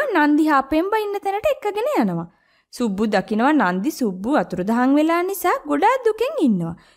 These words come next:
සුබ්බු දැකපු ගමන් නන්දි සුබ්බු ළඟට දුවගෙන ඇවිත් ඔහුට පහර දීලා ඔහු ඇදගෙන යනවා.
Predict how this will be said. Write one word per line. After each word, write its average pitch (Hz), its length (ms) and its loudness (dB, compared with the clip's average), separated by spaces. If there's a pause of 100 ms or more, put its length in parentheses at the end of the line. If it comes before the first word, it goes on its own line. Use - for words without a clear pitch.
(120)
සුබ්බු 196 420 -4
දැකපු 185 380 -2
ගමන් 247 320 2
නන්දි 208 300 0
සුබ්බු 190 320 -2
ළඟට 208 320 -2
දුවගෙන 214 400 0
ඇවිත් 427 300 2
ඔහුට 214 260 -2 (100)
පහර 220 340 -2
දීලා 440 320 0
ඔහු 453 200 2
ඇදගෙන 214 420 -2
යනවා. 175 340 -6